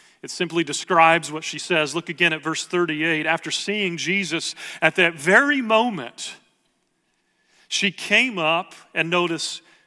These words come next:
she began giving thanks to God,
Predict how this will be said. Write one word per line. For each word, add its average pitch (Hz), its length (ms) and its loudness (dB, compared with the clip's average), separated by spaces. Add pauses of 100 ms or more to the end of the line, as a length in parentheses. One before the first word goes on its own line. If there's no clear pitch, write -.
she - 200 -2
began 175 520 2
giving 214 380 2
thanks 247 600 -4
to 262 160 -6
God, 165 600 2